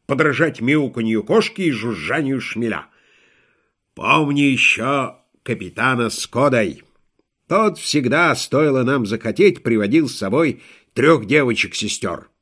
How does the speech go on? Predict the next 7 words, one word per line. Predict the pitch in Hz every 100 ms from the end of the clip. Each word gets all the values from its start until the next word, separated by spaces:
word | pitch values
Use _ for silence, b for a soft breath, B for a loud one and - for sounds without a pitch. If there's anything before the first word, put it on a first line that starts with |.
| _ _ _ -
Они | 135 143
у |
него | 135 131 123
были | 135 127 104 B B B
как | - 165 165
дрессированные | 139 139 131 117 139 127 113 101
собачки. | 98 87 82 - -